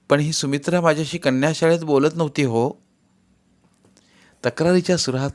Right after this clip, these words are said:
उर्मिला बोलली. "श्रद्धा असणाऱ्याशी बोलावंच असं नाही,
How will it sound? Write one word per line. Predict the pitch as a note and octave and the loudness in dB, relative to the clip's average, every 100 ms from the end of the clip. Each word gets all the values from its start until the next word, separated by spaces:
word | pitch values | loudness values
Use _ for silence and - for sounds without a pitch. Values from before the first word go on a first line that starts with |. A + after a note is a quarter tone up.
| _ _ | _ _
उर्मिला | A#2 G2 G2+ G2 | -6 -4 -4 -2
बोलली. | F#2+ F2+ F2 F2 _ _ _ _ _ _ _ _ _ _ _ _ _ _ _ _ _ _ _ _ _ _ _ - | -2 -4 -4 -12 _ _ _ _ _ _ _ _ _ _ _ _ _ _ _ _ _ _ _ _ _ _ _ -10
"श्रद्धा | - C#3+ B2+ A#2 C3 D3+ | -2 0 0 2 4 4
असणाऱ्याशी | C3 C3 C#3 D3 C#3 C3 D#3 | 2 0 0 2 2 0 -2
बोलावंच | C3 A#2+ A#2+ C3+ C#3+ | 0 0 0 -2 0
असं | C#3+ C3+ C#3 | 0 0 -2
नाही, | B2+ C3 C#3+ G#2+ | -2 0 -2 -4